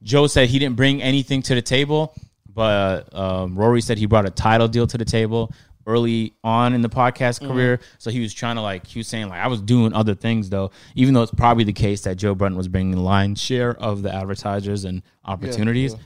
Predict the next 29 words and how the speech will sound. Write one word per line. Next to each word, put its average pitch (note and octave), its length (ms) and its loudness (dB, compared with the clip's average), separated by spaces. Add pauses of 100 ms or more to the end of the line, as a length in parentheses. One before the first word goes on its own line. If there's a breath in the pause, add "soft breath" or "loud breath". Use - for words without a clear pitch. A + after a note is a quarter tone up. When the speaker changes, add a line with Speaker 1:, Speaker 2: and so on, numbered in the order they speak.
(260 loud breath)
Speaker 1:
Rory G#2 220 2
was G2 100 0
basically G2 300 -2
just F#2 140 -8
saying, F#2+ 160 -4
like, F2+ 120 -6
"I've G2+ 220 0
done G2+ 280 4
some F#2+ 180 -10
shit, - 260 -12
too," G#2 380 0 (200)
Speaker 2:
Yeah. G#2+ 160 -16
Speaker 1:
um, F#2 220 -4
because F#2+ 240 -6
he's G2 400 -10
an G2 140 -8
industry G2 480 -2
head. G2 260 -2
So F#2+ 140 -8
he, F#2+ 120 -8
I F#2+ 60 -12
guess F#2+ 160 -8
he - 80 -10
had F#2 140 -10
industry F#2+ 400 -8
connections F2+ 500 -10
and - 80 -12
Speaker 2:
Yeah. - 60 -10
Speaker 1:
stuff. F#2 340 -6